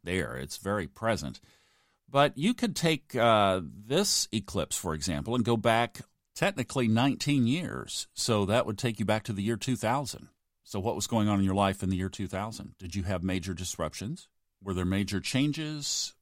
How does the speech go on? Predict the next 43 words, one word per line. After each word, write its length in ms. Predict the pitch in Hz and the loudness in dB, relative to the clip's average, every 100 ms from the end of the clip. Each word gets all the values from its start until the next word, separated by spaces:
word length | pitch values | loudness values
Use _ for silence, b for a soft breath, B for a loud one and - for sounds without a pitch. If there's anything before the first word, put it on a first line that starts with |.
| _ _ | _ _
Was 200 | 82 76 | -4 0
Saturn 640 | - 107 110 127 139 151 - | 2 4 4 4 4 2 0
involved? 720 | 131 117 127 127 156 196 - - | 2 4 6 6 4 0 -4 -8
<laughs> 640 | - 143 - 139 - - - - - _ B B B 160 B _ - | -2 -2 -2 -4 -4 -8 -8 -12 -18 _ B B B -20 B _ -4
Was 240 | 120 - | -2 0
there 440 | 123 117 110 104 - | 4 4 6 4 2
a 100 | 104 | 2
major 500 | 107 113 123 104 113 | 4 4 2 0 2
life 300 | 110 113 107 | 4 2 2
lesson? 360 | 123 143 104 90 | 0 2 0 0
Maybe 280 | 104 107 | 0 0
there 180 | 113 123 | 0 2
was 260 | 117 117 - | 2 0 0
the 140 | 117 | -4
tee-up 800 | 101 - - 220 165 73 - - - | -4 -6 -2 0 2 0 -2 -20 -6
of 140 | 104 | -4
a 60 | 92 | 0
major 440 | 92 87 78 90 | 0 0 -2 -4
life 380 | 78 78 71 - | -2 -2 -4 -4
lesson 400 | 82 71 - 113 | -4 -2 0 0
that's 260 | 117 98 - | 0 -2 -6
kind 220 | - 123 | -6 -6
of 120 | 113 | -4
been 200 | 117 113 | -2 0
unfolding 840 | 117 120 104 - 131 156 143 113 98 | 4 2 2 -2 0 0 0 0 0
itself 540 | - - 92 78 73 | -2 -2 -2 -2 -4
over 180 | 92 82 | -8 -6
the 100 | 82 | -6
last 400 | 85 85 78 - | -4 -4 -4 -8
twenty 260 | - 95 92 | -4 -2 -2
years. 320 | 90 80 - - | -2 -4 -4 -2
I 160 | 139 | -2
could 160 | - 117 | -2 -2
look 280 | 92 87 - | -2 -6 -6
back 260 | 76 67 | -6 -6
on 220 | 76 69 76 | -6 -4 0
that 320 | 110 76 - | 2 0 -4
and 200 | 76 76 | -10 -8
connect 400 | - 95 80 - | -4 -4 -4 -8
with 140 | 69 - | -14 -4
that 240 | 101 - | -2 -2
one 200 | 58 - | -8 -12
myself. 680 | 69 69 - 113 - - | -10 -6 0 0 -2 -8